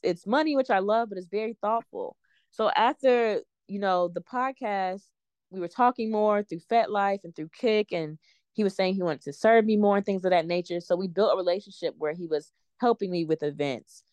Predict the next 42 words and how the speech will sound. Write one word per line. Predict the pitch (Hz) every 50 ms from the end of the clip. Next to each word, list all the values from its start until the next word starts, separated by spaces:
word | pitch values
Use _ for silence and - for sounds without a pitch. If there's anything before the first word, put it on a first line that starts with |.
| _ _ -
Um, | 160 185
he | 214
was | 202 185 175
really | 196 214 226
becoming | 202 - 220 185 180 170
a | 170
service | - - 165 165 160 156 156 -
sub. | - 147 143 135 127 123 - - _ _ _ -
I | 180 190
even | 190 190 196
trusted | - 208 196 202 - 175 180
him. | 175 160
He | 160 156
came | - - 196 190 190 190
over | 185 190 180 170
and | 165 180
he | 160
cleaned | - - 196 190 180 175
my | 175 165 170
house | 170 160 160 170 165 -
for | - 165 147 143
me. | 147 135 120 139 - _ _ - - _ -
Um, | - 165 165 160 151 151 - - -
and | 180 180 180
then | 185 185 180 175 175 175 - _ _ _ -
one | 190 208 233 269 269
day, | 226 220 208 208 - - -
out | 185 190
of | 190 185 - _ _ _
sissy | 220 233 - - 247
clothing, | - - 190 185 180 185 180 180
we | 175 175
just | 170 180 170 165
went | 175 180 175 -
to | 202
the | 190 185
bar | 175 175 175 180
and | 175 175
we | 185 190
had | 190 175 175
a | 175
drink. | 170 - 165 208 233 196 131